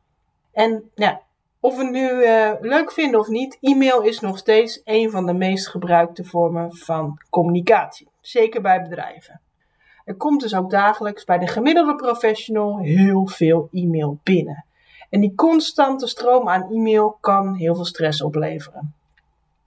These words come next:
Ik kom het bij mijn klanten ook regelmatig tegen. Een inbox waar je niet heel blij van wordt. Enorme chaos, heel veel mappen, nog veel meer submapjes.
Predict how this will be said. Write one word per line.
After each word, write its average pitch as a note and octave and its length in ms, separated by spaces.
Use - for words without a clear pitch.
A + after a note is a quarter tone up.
Ik A3+ 180
kom A3 120
het G3 100
bij F#3+ 120
mijn F#3 200
klanten G#3+ 360
ook A3 140
regelmatig A3+ 580
tegen. G#3+ 500
Een G#3+ 140
inbox A#3+ 400
waar G#3 120
je G3 60
niet G#3+ 220
heel F#3+ 400
blij - 320
van D3+ 160
wordt. - 400
Enorme C#4 480
chaos, C#4 580
heel C#4 300
veel A#3+ 160
mappen, C#4+ 480
nog A#3 260
veel D4+ 380
meer A#3+ 300
submapjes. B3+ 880